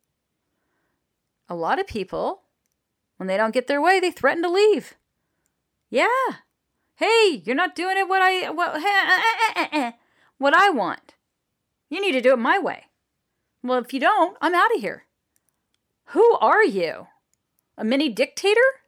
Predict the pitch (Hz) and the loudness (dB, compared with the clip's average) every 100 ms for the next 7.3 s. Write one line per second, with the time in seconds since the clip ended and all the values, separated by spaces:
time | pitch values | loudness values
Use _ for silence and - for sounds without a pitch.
0 | _ - 240 - 349 - 302 - 339 392 | _ -8 -6 0 0 4 4 4 4 4
1 | 339 320 233 262 277 349 480 - - - | 2 0 0 -2 -2 -4 -10 -14 -20 -20
2 | - 381 415 427 440 440 403 359 - - | -2 0 2 4 6 6 4 4 2 -6
3 | 277 370 359 - 370 381 339 320 311 254 | -2 0 0 -2 -2 -2 -4 -4 -4 -4
4 | 330 311 240 277 262 294 359 285 262 233 | -4 -4 -4 -4 0 0 0 -2 -4 -4
5 | - 214 196 220 208 196 269 285 285 269 | -6 -10 -6 -6 -4 -2 2 2 0 -4
6 | 320 311 294 285 277 262 262 277 - 320 | -4 -4 -4 -4 0 -2 -2 -6 -6 -4
7 | 269 - - | 0 0 -4